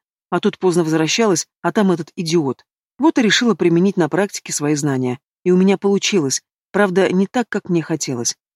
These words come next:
Сперва он поведал о несчастной любви, которую убил маньяк, потом в деталях рассказал, как именно была убита его невеста.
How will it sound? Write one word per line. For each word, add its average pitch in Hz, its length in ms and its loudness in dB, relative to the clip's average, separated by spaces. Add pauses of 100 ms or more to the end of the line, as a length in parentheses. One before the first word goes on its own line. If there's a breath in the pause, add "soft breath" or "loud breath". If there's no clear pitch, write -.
(240)
Сперва 202 380 0
он 190 120 2
поведал 185 440 2
о - 80 -4
несчастной 175 460 0
любви, 180 380 0 (240)
которую 269 380 2
убил 185 260 2
маньяк, 151 500 0 (220)
потом 175 280 0
в 165 40 -2
деталях 170 500 0
рассказал, 170 480 -2
как 185 260 -4
именно 180 280 2
была 165 220 0
убита 170 380 -4
его 180 180 2
невеста. 143 500 -2